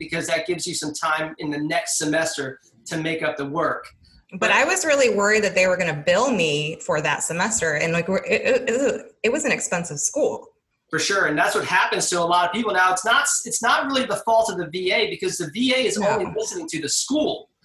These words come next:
Speaker 2: Mm-hmm.
Speaker 1: But I know I have a student, uh, well, I have several students that, that, that attend our training right now, but one in particular was going to a school, community college up in Washington. Back in twenty sixteen, he just had enough. He had, uh, you know, he had a, he has a T B I.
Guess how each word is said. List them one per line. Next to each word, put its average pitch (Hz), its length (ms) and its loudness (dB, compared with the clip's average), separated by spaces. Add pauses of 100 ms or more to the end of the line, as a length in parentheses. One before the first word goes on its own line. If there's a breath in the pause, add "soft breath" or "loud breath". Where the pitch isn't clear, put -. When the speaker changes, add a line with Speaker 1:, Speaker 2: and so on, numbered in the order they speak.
Speaker 2:
Mm-hmm. 180 340 -6
Speaker 1:
But 170 160 0 (120)
I 262 60 2
know 202 340 2 (100)
I 233 80 4
have 254 200 2
a 240 60 0
student, 180 520 -2 (120)
uh, 160 180 -2
well, 160 380 -2 (160)
I 180 100 0
have - 120 -2
several 254 280 0
students 170 320 -2
that, 165 220 -4
that, 165 160 -2 (140)
that 160 100 0
attend 185 360 -2
our 180 120 0
training 175 320 -4
right 160 160 0
now, 170 220 0
but 160 160 -8
one 220 120 0
in 269 80 0
particular 214 460 -2
was 160 140 -6
going 175 220 -2
to 160 100 -6
a 151 40 -4
school, 180 440 -2
community 185 280 -4
college 170 320 0
up 151 120 -4
in 147 100 -6
Washington. 247 640 -2 (380 loud breath)
Back 226 220 0
in 220 60 -4
twenty 226 260 -2
sixteen, 190 800 -2 (300 soft breath)
he 226 200 -6
just 214 180 -2
had 180 300 0
enough. 165 320 -2
He 165 80 -4
had, 151 360 -2
uh, 143 320 -4
you 147 80 -8
know, 143 200 -6
he 160 60 -10
had 156 140 -2
a, 127 80 -10 (200)
he 143 80 -10
has 160 200 -2
a - 80 -16
T 247 140 -2
B 240 160 -2
I. 143 320 2